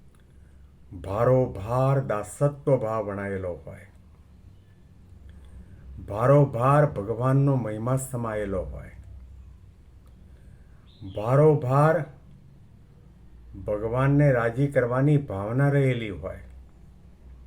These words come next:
ભારોભાર ભગવાન કહે તેમ જ કરવું છે એવી દ્રઢતા રહેલી હોય,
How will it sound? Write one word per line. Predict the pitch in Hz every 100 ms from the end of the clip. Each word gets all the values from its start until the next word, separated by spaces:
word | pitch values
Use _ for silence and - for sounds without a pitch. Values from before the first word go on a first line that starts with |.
| - - - - - - - - - 101 95
ભારોભાર | 98 113 139 147 131 101 113 147 160
ભગવાન | 151 - 98 113 127 143 151 143
કહે | - 123 127 139
તેમ | 135 123 123 160
જ | 170 -
કરવું | 139 131 131
છે | - - 98 80 - - - - - - - - - - 143
એવી | 123 131 131
દ્રઢતા | 107 107 - 123
રહેલી | 120 110 104 104 98
હોય, | 82 90